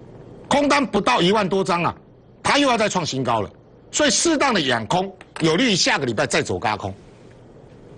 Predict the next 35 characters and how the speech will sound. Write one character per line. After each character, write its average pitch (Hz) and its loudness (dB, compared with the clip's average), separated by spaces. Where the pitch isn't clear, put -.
所 254 0
以 - 2
是 247 2
有 151 2
机 143 0
会 143 2
的。 98 -2
可 156 0
问 240 2
题 190 2
是 190 0
机 185 0
会 190 2
在 165 0
哪 113 0
里？ 104 -2
这 214 -2
就 202 0
是 156 -4
关 160 0
键 135 -2
了。 82 -10
因 247 0
为 226 0
涨 139 0
了 147 2
一 170 0
大 202 2
段 170 0
了 113 -4
啊， 196 0
大 233 0
家 - -8
都 - 2
想 131 -2